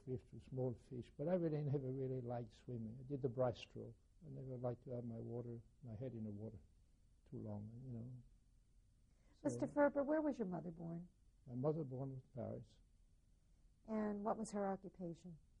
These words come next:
Speaker 1: She took care of us. <laughs> No, <laughs> she was a housewife.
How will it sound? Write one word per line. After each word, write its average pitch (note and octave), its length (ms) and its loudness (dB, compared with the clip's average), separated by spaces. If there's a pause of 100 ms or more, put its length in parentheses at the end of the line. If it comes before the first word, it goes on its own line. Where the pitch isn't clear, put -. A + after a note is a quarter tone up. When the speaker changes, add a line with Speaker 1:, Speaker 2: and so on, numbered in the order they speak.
(1600)
Speaker 1:
She C#3+ 60 -6
took B2+ 80 -8
care C#3 220 6
of C3+ 100 4 (120)
us. - 600 -2
<laughs> D3 220 0 (260)
No, B2 280 4
<laughs> - 60 -8 (1200)
she C#3+ 80 -2
was C3 380 2
a - 680 -4
housewife. A2 500 8